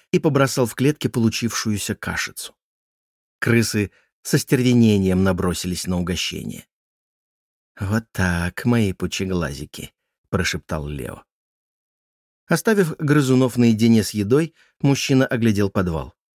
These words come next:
На глаза попался старый голубой контейнер для овощей.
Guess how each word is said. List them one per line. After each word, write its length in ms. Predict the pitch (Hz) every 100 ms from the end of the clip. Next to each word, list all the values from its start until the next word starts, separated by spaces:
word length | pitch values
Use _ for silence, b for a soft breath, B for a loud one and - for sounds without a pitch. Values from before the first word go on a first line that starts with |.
| _ _ _
На 160 | 135 131
глаза 300 | 117 120 131
попался 500 | 123 - 127 113 113
старый 420 | 104 - 131 131
голубой 400 | 117 110 104 120
контейнер 640 | 113 104 95 104 101 104 -
для 260 | 98 101
овощей. 580 | 101 101 - - 76 -